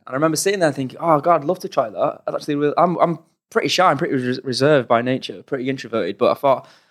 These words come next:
I'd really like to do that. Listening to, like, Jim Ross growing up and listening to boxing, I still love w-, l-, listening to Ian Darke on Sky Sports and listening to, um,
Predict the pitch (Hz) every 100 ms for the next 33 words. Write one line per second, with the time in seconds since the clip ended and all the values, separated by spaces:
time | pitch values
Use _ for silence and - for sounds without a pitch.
0 | _ 135 151 170 147 131 127 147 170 127
1 | 135 147 170 170 156 151 143 131 - _
2 | _ _ _ _ _ _ _ _ - 202
3 | 190 202 180 - 190 190 175 196 190 175
4 | 185 175 170 160 170 170 - 170 165 143
5 | 170 160 151 156 143 135 _ 147 - 143
6 | 147 151 - 139 - 139 135 139 139 139
7 | 139 143 123 139 135 - - - 123 127
8 | 131 - 131 127 - 131 123 120 120 117
9 | 113 113